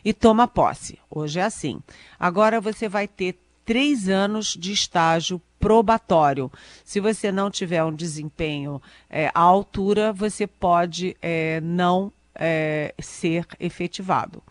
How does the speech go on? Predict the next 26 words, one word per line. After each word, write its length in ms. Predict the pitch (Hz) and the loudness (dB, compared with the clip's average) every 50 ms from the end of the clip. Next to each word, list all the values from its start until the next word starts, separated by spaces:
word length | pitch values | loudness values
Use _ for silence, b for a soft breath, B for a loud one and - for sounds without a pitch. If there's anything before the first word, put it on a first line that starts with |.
| b b b b b b b b b b b b b | b b b b b b b b b b b b b
Isso 480 | - 226 262 294 302 269 - - - 240 | 0 0 2 2 0 -2 -4 -2 2 2
eu 200 | 214 208 208 196 | 4 4 4 2
botei 500 | 190 220 233 _ - - 208 208 220 214 | 0 -2 -2 _ -2 -2 0 0 0 0
na 140 | 185 175 | -2 -4
minha 160 | 165 156 151 151 | -4 -6 -8 -8
coluna. 560 | - 160 147 143 139 139 135 139 139 147 - - | -8 -8 -6 -6 -6 -6 -8 -8 -10 -12 -12 -10
É, 400 | - 165 160 160 160 160 160 - - | -6 -4 -2 -2 -2 -4 -4 -4 -4
é 100 | 165 165 | -6 -6
perigoso, 720 | - - 233 262 247 208 208 202 196 190 170 156 160 160 - b b b b b b | -4 -4 -4 -2 2 4 4 4 4 2 0 -2 -6 -6 -8 b b b b b b
porque 320 | 208 214 - - 240 247 | -6 -6 -4 0 0 0
vai, 480 | 214 180 170 170 214 240 262 254 240 214 | 0 -2 -2 2 4 4 6 4 4 2
né, 300 | 208 220 226 226 220 202 | 0 0 0 0 0 0
gente, 640 | 175 160 165 160 156 147 147 - - - 147 135 B B B B B B | -2 -2 -2 -2 -2 -2 -4 -6 -8 -8 -8 -10 B B B B B B
que 100 | - - | -4 -2
aparece 800 | 180 180 - - 202 185 175 165 170 190 220 226 214 190 - - 180 | -2 -2 0 0 0 0 0 2 0 0 0 0 -2 -2 -6 -8 -6
aí 340 | 160 160 165 185 202 208 202 | -6 -4 -4 -2 -2 -2 -2
um 140 | 185 165 | -2 -4
presidente, 1160 | - - - 160 175 180 165 151 151 135 - - 156 170 185 196 202 202 196 196 185 - - 175 | -4 -6 -4 -2 -2 -4 -4 -6 -10 -12 -8 -4 -2 0 2 2 2 2 2 0 -2 -4 -6 -6
um 80 | 160 156 | -6 -6
governo 960 | 147 165 160 151 135 131 139 147 170 190 202 208 208 208 202 190 180 170 170 | -6 -6 -6 -6 -8 -8 -2 0 4 6 6 8 8 6 4 2 0 0 -2
muito 400 | 165 175 196 220 233 - - 196 | -2 -2 -2 -2 -4 -4 -8 -12
ideológico, 1160 | 160 156 175 170 151 147 143 143 151 175 190 202 202 196 190 196 175 170 - - 175 170 - B B B B B B B | -8 -6 -4 -2 -2 -2 -2 0 2 4 4 6 6 6 4 2 0 -2 -6 -4 -4 -4 -6 B B B B B B B
vai 280 | - 165 202 220 226 220 | -2 2 2 4 2 2
que, 160 | - - 190 | -2 -6 -10
por 260 | - - 180 190 175 | -8 -6 -6 -4 -2
exemplo, 680 | 175 165 160 147 160 196 208 202 190 170 - 131 151 143 | -2 -4 -4 -4 -2 -2 0 0 -2 -4 -6 -8 -10 -10